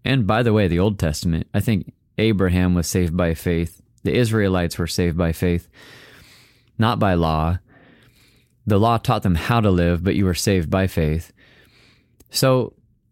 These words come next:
the tension here is if the, if the Bible clearly tells me that salvation is by faith alone, then what do I do with this verse where Peter tells them to get baptized?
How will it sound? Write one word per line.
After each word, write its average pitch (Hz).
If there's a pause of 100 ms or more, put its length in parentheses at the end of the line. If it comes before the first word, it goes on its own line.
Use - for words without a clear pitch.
(420)
the 117
tension 175
here 101
is 92
if 123
the, 117 (100)
if 120
the 110
Bible 180
clearly 143
tells 110
me 110
that 92
salvation 107
is 87
by 82
faith 160
alone, 85 (920)
then 110
what 123
do 127
I 120
do 117
with 110
this 98
verse 95
where 90
Peter 92
tells 85
them 85
to 87
get 76
baptized? 80